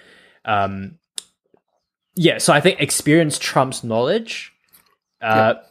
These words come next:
Speaker 1: because I feel like you have all the knowledge, but if you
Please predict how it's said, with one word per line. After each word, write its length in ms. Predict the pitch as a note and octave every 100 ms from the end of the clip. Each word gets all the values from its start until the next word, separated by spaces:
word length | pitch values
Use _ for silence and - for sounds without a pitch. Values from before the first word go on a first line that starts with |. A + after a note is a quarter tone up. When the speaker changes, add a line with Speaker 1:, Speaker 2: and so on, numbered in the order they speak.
| -
Speaker 1:
because 280 | C3+ C#3
I 160 | B2+ B2+
feel 180 | C#3 C#3+
like 340 | B2+ G#2+ - _
you 120 | D#3+ B2+
have 200 | C3+ C#3+
all 120 | C#3+
the 60 | C3
knowledge, 500 | B2 C3 A#2 A#2 -
but 220 | A2+ -
if 120 | C3
you 60 | B2+